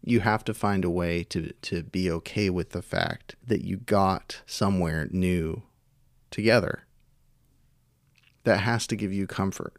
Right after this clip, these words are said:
You know, there, there has to be a reason that you're arguing with that person. It's because you care about them and you're not interested in going separate ways. So you gotta make it work.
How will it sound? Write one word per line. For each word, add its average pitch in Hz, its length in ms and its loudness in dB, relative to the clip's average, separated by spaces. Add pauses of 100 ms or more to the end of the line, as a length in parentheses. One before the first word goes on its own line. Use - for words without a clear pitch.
(280)
You 104 100 0
know, 92 140 4
there, 104 160 4
there 107 120 4
has 104 260 2
to - 80 -4
be 98 120 -2
a 95 60 0
reason 98 400 -2
that 87 120 0
you're 90 200 0
arguing 85 340 -2
with 80 160 -6
that - 400 -10
person. - 560 -2 (380)
It's - 120 -6
because 98 280 0
you 87 100 -2
care 98 280 2
about 67 320 0
them - 260 -6 (560)
and 104 100 4
you're 101 80 6
not 92 240 4
interested - 720 -2 (640)
in 95 140 2
going 87 340 2
separate - 540 -4
ways. - 560 0 (580)
So - 140 2
you 107 120 6
gotta 80 280 2
make 80 180 -4
it 80 140 0
work. - 500 -2